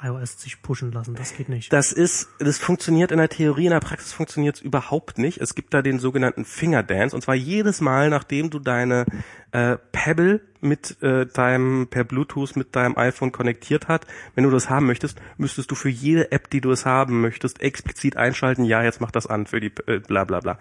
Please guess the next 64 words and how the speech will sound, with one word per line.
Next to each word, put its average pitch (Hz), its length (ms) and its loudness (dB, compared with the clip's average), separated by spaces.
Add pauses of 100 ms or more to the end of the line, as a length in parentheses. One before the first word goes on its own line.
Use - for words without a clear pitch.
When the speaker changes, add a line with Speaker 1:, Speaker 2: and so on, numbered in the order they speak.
(580)
Speaker 2:
Es 123 100 -6
ist - 200 0
wohl 160 180 6
ein 139 140 2
Bug - 280 0
in, 127 140 2 (200)
in 117 200 0
I 113 200 0
O 175 60 0
S. 180 180 -2
Ich - 140 -10
hab - 120 -8
keine 135 240 0
Ahnung, 113 220 0
ob - 80 -12
das - 140 -6
stimmt. 214 420 -4 (1400)
Äh, 131 160 4
oder 120 240 4
ob's - 160 -4
ein 120 80 -2
Bug 120 140 0
in 117 60 2
der 110 100 4
Pebble 151 280 2
ist. - 160 0
Auf 127 120 0
jeden 123 140 2
Fall 110 280 2
ist 104 120 -2
es, 104 280 -4
äh, 90 320 2
ich - 140 -6
mach's 90 220 -2
nicht. - 260 -8
Also 87 160 -2
es 87 120 -4
ist, - 260 -8
äh, 90 460 0
Speaker 1:
Also 135 160 2
wenn's 135 180 4
ein 131 140 0
Bug - 220 -2
wäre, 131 180 4
das 127 160 0
schon 135 180 0
bei 139 200 -6
I 135 40 0
O 131 100 -2
S 139 240 -6
sechs - 260 -6
da 151 140 0
war 139 100 2
und 131 80 2
jetzt 127 220 -2
bei 127 140 -2
sieben 131 300 -2
immer 147 220 0
noch, 139 160 0 (240)
dann 131 100 0
Speaker 2:
I- 107 120 2
Speaker 1:
ist 139 120 0
es - 180 -2
wahrscheinlich 123 500 0